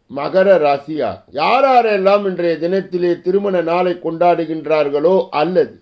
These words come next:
பிறந்த நாளை கொண்டாடுகின்றார்களோ, அவர்களுக்கு என்னுடைய உளம் கனிந்த நல்வாழ்த்துக்கள். உலக பிரசித்தி பெற்ற, பாராட்டை பெற்ற, புகழ் பெற்ற பரிகாரங்களும்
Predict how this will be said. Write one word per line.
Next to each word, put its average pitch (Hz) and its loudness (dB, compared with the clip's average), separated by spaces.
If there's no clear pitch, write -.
பிறந்த 240 2
நாளை 190 2
கொண்டாடுகின்றார்களோ, 165 -2
அவர்களுக்கு 143 -6
என்னுடைய 160 -2
உளம் 202 -2
கனிந்த 160 0
நல்வாழ்த்துக்கள். 143 -2
உலக 262 2
பிரசித்தி 233 -10
பெற்ற, 190 -4
பாராட்டை 180 0
பெற்ற, 160 -6
புகழ் 156 -4
பெற்ற - -20
பரிகாரங்களும் 226 0